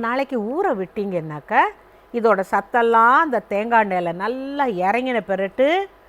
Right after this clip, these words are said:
காலையில எழுந்திருச்சு உள்ளங்கையில இம்புட்டு விட்டு நல்லா தேய்ச்சு, இந்த வகுடுல தேய்ச்சிட்டு அப்புறமா முடிக்குள்ள போட்டு நல்லா மயிர் காம்பெல்லாம் போய் சேரணும். அந்த முடி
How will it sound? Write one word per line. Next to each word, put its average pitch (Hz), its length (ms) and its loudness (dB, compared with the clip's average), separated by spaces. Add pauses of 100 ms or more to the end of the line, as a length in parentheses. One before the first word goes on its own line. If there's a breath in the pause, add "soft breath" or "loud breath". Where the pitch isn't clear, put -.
(300 soft breath)
காலையில 240 760 0 (120)
எழுந்திருச்சு 220 560 -2 (680)
உள்ளங்கையில 247 500 -2
இம்புட்டு 170 360 -6
விட்டு 220 280 -4 (520)
நல்லா 220 300 0 (160)
தேய்ச்சு, 226 480 0 (480)
இந்த 214 120 4 (100)
வகுடுல 294 420 8 (120)
தேய்ச்சிட்டு 269 440 4 (180)
அப்புறமா 254 420 8 (1800)
முடிக்குள்ள 277 440 8 (120)
போட்டு 262 280 6 (100)
நல்லா 269 300 2 (140)
மயிர் 269 280 2 (120)
காம்பெல்லாம் 285 760 6
போய் 269 220 4
சேரணும். 247 340 4
அந்த 202 200 2
முடி 254 180 2